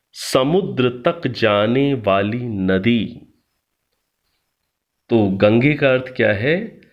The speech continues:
"हे गमनशील समुद्र तक जाने वाली नदी",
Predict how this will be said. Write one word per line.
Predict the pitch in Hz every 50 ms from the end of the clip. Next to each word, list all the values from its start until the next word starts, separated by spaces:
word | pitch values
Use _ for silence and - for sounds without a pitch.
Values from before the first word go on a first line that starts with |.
| _ _ _ _ - -
"हे | - 143 160 151
गमनशील | 123 110 110 113 113 110 117 139 147 151 143 127 - - - - 147 143 127 101 - - - - - _ _ _ _ _ _ _ _ _
समुद्र | - - - - - 156 175 196 233 196 180 - 185
तक | 175 180 - 214
जाने | 190 143 117 - 131 135 143 160 170 175
वाली | 170 131 120 117 120 127 135 135
नदी", | 110 92 - - - - - - _ _